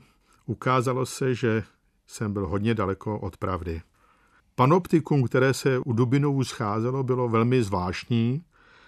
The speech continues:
a nejednou jsem tam vypozoroval, že tam sedí podivná persona, která mi evokuje řadu nepříjemných vzpomínek na výslechy.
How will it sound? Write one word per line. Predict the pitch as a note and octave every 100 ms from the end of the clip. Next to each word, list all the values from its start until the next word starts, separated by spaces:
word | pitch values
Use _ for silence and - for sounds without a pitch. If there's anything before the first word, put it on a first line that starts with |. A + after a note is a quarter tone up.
| - _ -
a | G#2+ G2 F2 _ _ -
nejednou | A2+ B2+ C#3+ D3 D3
jsem | - C3+ C3+
tam | C#3+ C3 B2+ C3+ _ _ _
vypozoroval, | A2 - A#2+ G#2 A#2 G#2+ G2+ F#2 E2+ F#2
že | G2
tam | G2 B2
sedí | - B2 B2
podivná | - A#2+ A2 B2 A#2+ A#2+ A#2 A#2 A#2+ _ _ _ - _ _ _ _ _
persona, | A#2+ G#2 - - A#2 A2 G#2+ G#2
která | - A#2 A2
mi | A2+ A2+ -
evokuje | A2 B2 - C3 A#2+
řadu | A#2+ A2
nepříjemných | A#2+ G#2+ - A#2+ A2+ A2+ A#2
vzpomínek | - - G2+ G#2+ G#2+ A2+ - -
na | G#2
výslechy. | G2+ G#2+ - G#2+ - - G#2+